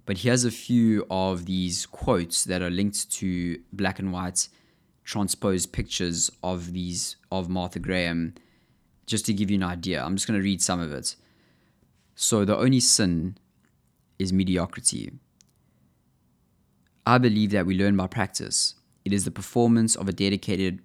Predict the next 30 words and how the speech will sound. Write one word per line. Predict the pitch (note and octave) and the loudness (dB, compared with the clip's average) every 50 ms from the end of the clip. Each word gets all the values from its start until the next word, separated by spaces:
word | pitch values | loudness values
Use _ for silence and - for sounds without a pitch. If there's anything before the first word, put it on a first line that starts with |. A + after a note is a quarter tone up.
| _ - | _ -10
precise | - F#2 - - - - F#2+ F#2+ F#2 - | -6 -2 0 2 2 2 2 0 0 0
set | - - - F2+ F2+ | 2 2 2 2 0
of | F2+ E2+ - | -4 -6 -6
acts, | - E2+ F2+ F2+ - - - - - _ _ _ _ _ _ | -6 -6 -6 -4 -2 -2 -2 -2 -4 _ _ _ _ _ _
physical | - - - C3 B2 A2+ A#2+ A#2+ - - A#2 A2 G#2+ G2 - - | -20 -8 -2 0 2 2 0 -2 -2 0 0 2 2 0 -4 -2
or | - G#2+ G2+ D#2+ | 0 0 2 2
intellectual, | G2 F#2+ - F#2 F2+ F2+ F2+ - - E2+ F2 F2 F2+ | 0 -2 -2 -2 -4 -4 -6 -6 -6 -6 -4 -6 -6
from | - - F#2 F#2 | -6 -6 -4 -2
which | F#2 G2 F#2+ - - | -2 -2 -2 -4 -6
we | G2 | -8
come | F2 - - - A2 G2+ G2+ G2+ G2+ G2+ - _ _ _ _ - | -8 -8 -4 -2 0 2 4 2 2 0 -2 _ _ _ _ -6
the | G2 F#2+ | -4 -2
shape | - - - F2+ F#2 F#2 | 0 2 2 0 0 0
of | F2 E2+ E2 | -2 -4 -4
achievement, | E2+ E2 - - F#2+ F2 D2+ D2+ C2+ C2 - - - - _ _ _ _ _ _ _ _ _ - | -4 -6 -4 -4 -4 -4 -4 -6 -8 -4 -4 -4 -4 -4 _ _ _ _ _ _ _ _ _ -6
a | F#2 | -2
sense | F2+ - - - G#2+ G#2 G2+ G2 - - | 0 2 4 4 6 4 4 2 0 -2
of | - F2+ E2 | -4 -6 -4
one's | F2 F2+ F2+ F2+ E2+ | -4 -2 -2 -2 -4
being, | - - - F#2+ F#2+ F2+ E2 D#2 C#2+ C#2+ - _ - | -4 -4 -2 0 2 2 2 0 -4 -8 -10 _ -10
a | F#2+ | -6
satisfaction | - - - D#2+ E2+ F2 - - G2 F2 F2 - - - F2+ D#2+ | -4 -2 -2 -2 0 -2 -2 0 -2 -4 -4 -6 -8 -6 -6 -8
of | C#2+ - | -6 -8
spirit. | - - - D#2+ C2 A1 - - - - _ _ _ _ _ _ _ _ _ _ _ _ _ _ _ _ _ _ _ _ _ _ _ _ _ _ _ _ _ _ _ _ _ _ _ _ _ _ _ _ _ _ _ _ _ _ _ _ _ _ _ _ _ _ _ _ _ _ _ _ _ _ _ _ _ _ _ _ _ _ _ _ _ _ _ _ _ _ _ _ _ _ _ - | -8 -6 -6 -6 -6 -6 -6 -8 -10 -10 _ _ _ _ _ _ _ _ _ _ _ _ _ _ _ _ _ _ _ _ _ _ _ _ _ _ _ _ _ _ _ _ _ _ _ _ _ _ _ _ _ _ _ _ _ _ _ _ _ _ _ _ _ _ _ _ _ _ _ _ _ _ _ _ _ _ _ _ _ _ _ _ _ _ _ _ _ _ _ _ _ _ _ -4
At | A#2 - - | -4 -4 -4
the | G2+ | -8
peak | - - C#3 D3+ D#3+ D#3 - - | -8 -6 -6 -6 -6 -6 -8 -8
of | - G#2 | -6 -4
one's | G2+ G2 G2+ G2+ F#2+ | 0 0 2 0 0
power, | - - - G2+ F#2 E2 C#2+ G#1 - - - A#2+ | -2 0 0 2 2 2 0 -4 -6 -8 -8 -10